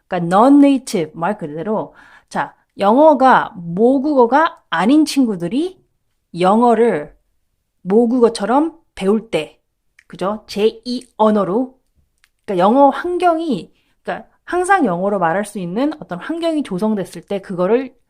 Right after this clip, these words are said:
이제 영어를 학-, 습득하는 거. 그게 이제 이에스엘 환경이고요. 이에프엘 환경은 그 나라 전체나 그 환경이 항상 영어로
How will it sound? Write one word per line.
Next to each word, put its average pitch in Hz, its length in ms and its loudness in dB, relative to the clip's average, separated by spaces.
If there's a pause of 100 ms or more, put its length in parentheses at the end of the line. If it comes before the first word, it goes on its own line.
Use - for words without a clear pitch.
(240)
이제 165 260 -8 (320)
영어를 180 300 -2
학-, - 180 -14
습득하는 233 640 -4
거. - 200 -20 (220)
그게 233 300 -4
이제 175 200 -4
이에스엘 190 540 -8
환경이고요. 160 680 -8 (840)
이에프엘 262 680 -2
환경은 185 580 -2 (500)
그 247 300 -4
나라 190 340 2
전체나 240 800 -4 (240)
그 214 100 -8
환경이 302 760 0
항상 370 500 -2
영어로 247 880 2